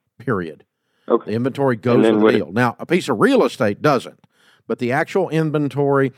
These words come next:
Speaker 1: the trucks, the equipment to do the repairs, the tool sets, the forklift, whatever the crap all that stuff is, is just part of the business. All of that stuff creates the net profit,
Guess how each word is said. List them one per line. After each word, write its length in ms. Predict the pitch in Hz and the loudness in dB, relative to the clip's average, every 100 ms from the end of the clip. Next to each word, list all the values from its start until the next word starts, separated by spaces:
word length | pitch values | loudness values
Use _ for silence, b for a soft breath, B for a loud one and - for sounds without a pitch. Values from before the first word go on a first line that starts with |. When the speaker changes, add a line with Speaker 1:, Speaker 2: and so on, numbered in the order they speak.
| b b | b b
Speaker 1:
the 100 | 101 | -12
trucks, 760 | - - 147 143 - - - - _ | -8 0 2 2 -2 -14 -14 -16 _
the 120 | - 196 | -8 -6
equipment 680 | - - 156 143 135 135 _ _ _ | -6 0 0 2 -2 -2 _ _ _
to 100 | - | -10
do 240 | 117 123 131 | -4 -2 0
the 100 | 127 | 2
repairs, 520 | 127 120 135 123 113 | 0 0 0 0 -2
the 80 | 117 | -8
tool 420 | - - 143 147 | -6 0 4 4
sets, 560 | 131 - 131 127 - - b b b b | 0 0 -2 -2 -10 -20 b b b b
the 160 | 107 98 _ | -10 -10 _
forklift, 720 | - 160 123 - 156 143 131 - | -2 0 -2 -6 -2 -2 -2 -4
whatever 260 | 151 147 | -2 -2
the 80 | 120 | -2
crap 400 | - 151 165 - | -4 -2 -2 2
all 180 | 170 151 | 4 4
that 140 | 156 | 2
stuff 320 | - - 98 - | 0 -2 -2 -2
is, 360 | 92 90 92 - b b b | -2 -2 -6 -14 b b b
is 240 | 123 117 | -4 -4
just 320 | - 131 - - | -4 -6 -6 -10
part 360 | - 147 156 - | -2 0 0 0
of 300 | 127 131 104 | 2 2 2
the 80 | 113 | -2
business. 520 | 107 156 117 113 - b b | 2 2 2 -4 -6 b b
All 280 | b 143 185 | b 2 2
of 100 | 151 | 2
that 200 | 143 165 | 0 -2
stuff 360 | - 165 131 - | -2 0 0 -2
creates 960 | - 147 139 127 165 185 - - - - _ _ | -6 -2 2 4 4 4 0 -14 -14 -16 _ _
the 140 | 123 | -2
net 260 | 131 139 - | 0 0 -2
profit, 560 | - 156 143 - 117 | -2 2 2 0 -4